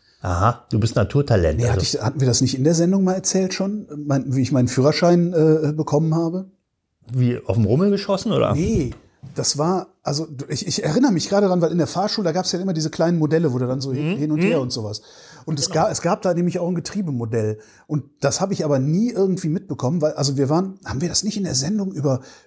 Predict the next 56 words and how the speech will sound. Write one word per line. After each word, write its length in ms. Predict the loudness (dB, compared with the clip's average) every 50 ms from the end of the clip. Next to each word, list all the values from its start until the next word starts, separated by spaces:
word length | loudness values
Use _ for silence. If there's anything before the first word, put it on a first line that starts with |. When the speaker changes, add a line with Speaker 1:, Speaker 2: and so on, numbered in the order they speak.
| _ -4
Speaker 2:
über 180 | -2 -2 -2
Stoßdämpfer? 680 | -2 -4 -6 -6 -6 -4 -2 -2 0 0 -2 -2 -2 -2
Habe 100 | -4 -4
ich 40 | -4
das 140 | -4 -4 -2
nicht, 160 | -2 -2 -2
oder 100 | -2 -2
habe 100 | -2 -2
ich 60 | -2 -4
das 120 | -4 -2
hinterher? 380 | -2 -2 -2 -2 -2 -2 -2 -2
Ich 100 | -2 -2
erzähle 280 | 0 0 0 2 2
das 100 | 2 0
jetzt 140 | -2 -4 -6
einfach. 320 | -6 -6 -6 -8 -10 -12 -14 -18 -20 -18 -18 -16 -12 -8
Es 140 | -6 -4 0
gab 240 | 0 0 0 2 2
damals 300 | 2 2 2 2 0 0
bei 100 | -2 0
mir, 220 | 0 0 0 0
also 220 | 0 0 0 -2 -6 -12 -20 -20 -20 _ _ _ -20 -16 -10 -6
es 140 | -4 0
gab 140 | 0 0 2 2
damals 200 | 2 0 0 0
bei 80 | 0
mir 60 | 0
eine 80 | 0 0
legendäre 440 | 2 2 2 2 2 2 0 0 0
Fahrschule, 420 | -2 -2 -2 -2 -4 -6 -6 -6 -6 -6 -8 -10 -10 -12 -14 -14 -14 -8 -4
tief 180 | -2 0 0
im 100 | 0 0
Westen, 440 | 2 2 2 0 0 -2 -4 -4 -4
äh, 280 | -2 -2 -2 -2 -2 -4
zwischen 260 | -4 -4 -4 -4 -4
Köln 160 | -2 -2 -2
und 120 | -2 -4 -4
Aachen. 480 | -4 -4 -4 -2 -4 -6 -6 -8 _ _ _ _ -8
Äh, 60 | -8 -6 -6 -6 -8 -6
der 140 | -2 0 0
hatte 140 | 2 2 2
irgendwie 200 | 0 0 -2 -4
drei 200 | -4 -2 -2 0
Filialen 480 | 0 0 0 0 0 2 2 2 2 2
oder 160 | 2 2 2
sowas 280 | 2 2 2 0 0 0
und 40 | 0
das 120 | 0 0 2
war 140 | 2 2 2
so 100 | 2 0
ein 80 | 0
richtiger 260 | -2 -2 -2 -2 -4
Coach, 440 | -2 0 0 0 0 0 0 -2 -2
ja, 240 | 0 -2 -2 -4 -6
noch 180 | -8 -8 -6 -4
so. 240 | -4 -4 -6 -8